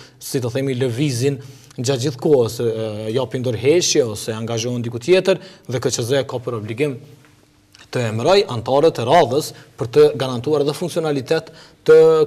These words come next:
kuvendeve komunale. Me aq sa e di, janë akumuluar, ë, dhjetra kërkesa për zëvendësimin e asamblesëve në për kuvende të caktuara të komunave të Kosovës, gjë që nuk janë formalizuar. Por po e theksoj, domethënë,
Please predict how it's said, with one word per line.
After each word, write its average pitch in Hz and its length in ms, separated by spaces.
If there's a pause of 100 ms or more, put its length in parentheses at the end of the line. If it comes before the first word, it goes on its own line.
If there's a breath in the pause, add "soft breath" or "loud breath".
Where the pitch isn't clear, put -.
kuvendeve 165 420
komunale. 127 560
Me 131 160
aq 117 220
sa 110 160
e 98 80
di, 151 160
janë 120 260
akumuluar, 123 600
ë, - 480 (260)
dhjetra 147 460 (400 loud breath)
kërkesa 131 640
për 123 160
zëvendësimin 117 480
e - 20
asamblesëve 117 840
në 101 120
për 107 300
kuvende 113 320
të - 100
caktuara 123 480
të - 160
komunave 107 460
të 110 80
Kosovës, 143 420 (320 loud breath)
gjë 117 220
që 120 160
nuk 113 240
janë 117 240
formalizuar. 120 640 (320 loud breath)
Por 190 240
po 151 100
e 143 80
theksoj, - 400
domethënë, 135 380